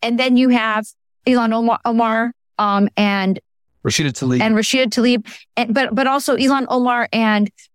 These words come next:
Speaker 1: um, A O C have had campaign finance, um, s-, scandals that have been brushed under the rug. So it seems to me that Democrats say, "These are our guys. We're gonna protect them." I'm not saying that's the right thing to do, but that is the way they play.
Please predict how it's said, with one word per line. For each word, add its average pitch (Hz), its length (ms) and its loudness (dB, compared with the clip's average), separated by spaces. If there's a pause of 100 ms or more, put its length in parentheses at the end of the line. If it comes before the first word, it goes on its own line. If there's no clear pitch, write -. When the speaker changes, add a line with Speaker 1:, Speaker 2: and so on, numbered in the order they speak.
(220)
Speaker 1:
um, 208 320 2
A 240 160 2
O 240 80 2
C 240 200 0
have 220 120 0
had 196 320 -4
campaign 226 680 0
finance, 220 800 -2 (380)
um, 214 560 2
s-, - 240 -6
scandals 226 760 0 (260)
that 220 160 2
have 208 140 0
been 202 200 2
brushed 208 320 -2
under 226 140 0
the 208 100 0
rug. 220 220 0
So 277 140 -2
it 247 120 -8
seems 370 400 -2
to 349 100 0
me 254 360 4 (440)
that 240 280 -2
Democrats 254 640 -2
say, 202 360 0 (540)
"These 294 260 2
are 262 140 2
our 180 140 0
guys. 165 420 -6
We're 220 220 2
gonna 233 140 0
protect 208 340 -4
them." 175 100 -2
I'm 220 60 4
not 370 160 0
saying 330 200 0
that's 294 160 -2
the 247 160 0
right 233 340 -2
thing 262 140 4
to 240 80 2
do, 220 120 0
but 220 220 -2
that 302 300 -2
is 339 260 -2 (200)
the 240 80 0
way 226 200 2
they 202 140 0
play. - 400 -6